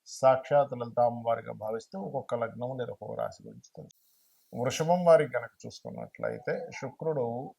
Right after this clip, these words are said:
ముఖ్యంగా ఐదవ స్థానంలో ఉంటున్నాడు నీచబడి. ఈ యొక్క తొమ్మిదవ తేదీ నుంచి రెండవ తేదీ వరకు ఎప్పుడైతే నీచ స్థానంలో ఉంటున్నాడో, ఇది ప్రధానంగా ప్రేమ వ్యవహారాలలో ఇరుక్కోవడం వల్ల ఇబ్బంది రావడము,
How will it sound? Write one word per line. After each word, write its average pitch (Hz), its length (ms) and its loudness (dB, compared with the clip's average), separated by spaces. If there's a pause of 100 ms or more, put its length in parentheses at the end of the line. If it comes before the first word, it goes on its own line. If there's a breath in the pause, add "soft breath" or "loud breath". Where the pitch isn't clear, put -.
ముఖ్యంగా 127 760 -2
ఐదవ 123 280 2
స్థానంలో 110 560 -6
ఉంటున్నాడు 107 600 -10 (180)
నీచబడి. 117 680 -6 (840)
ఈ 135 80 -2
యొక్క 135 260 -2
తొమ్మిదవ 123 440 -4
తేదీ 117 360 -6
నుంచి 113 300 -8
రెండవ 117 340 -2
తేదీ 113 260 -10
వరకు 110 280 -10
ఎప్పుడైతే 110 340 -12
నీచ 107 220 -16
స్థానంలో 107 540 -12
ఉంటున్నాడో, 120 520 -12
ఇది 170 120 -10
ప్రధానంగా 120 800 -6 (220)
ప్రేమ 123 280 2
వ్యవహారాలలో 117 2000 -6
ఇరుక్కోవడం 117 540 -2
వల్ల 113 140 -6
ఇబ్బంది 113 340 -8
రావడము, 110 440 -2